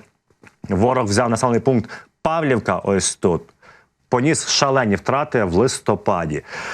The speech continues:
Далі що намагався зробити? Ось ви бачите, є траса через Вугледар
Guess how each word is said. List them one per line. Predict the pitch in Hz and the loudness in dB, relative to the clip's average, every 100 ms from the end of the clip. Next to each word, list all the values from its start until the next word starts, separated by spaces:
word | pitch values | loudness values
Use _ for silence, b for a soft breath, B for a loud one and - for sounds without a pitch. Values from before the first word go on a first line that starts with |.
| B B - | B B 0
Далі | 165 202 190 | 2 2 0
що | - | 0
намагався | 170 160 143 104 123 107 101 | 0 0 0 0 0 2 2
зробити? | 87 117 113 | 2 2 2
Ось | 131 | 2
ви | 139 | 2
бачите, | 143 143 139 | 2 0 0
є | 131 | 0
траса | 139 151 160 165 135 | 2 0 -2 -2 -2
через | - 110 95 | 0 0 2
Вугледар | 98 95 107 95 101 | 2 2 2 2 0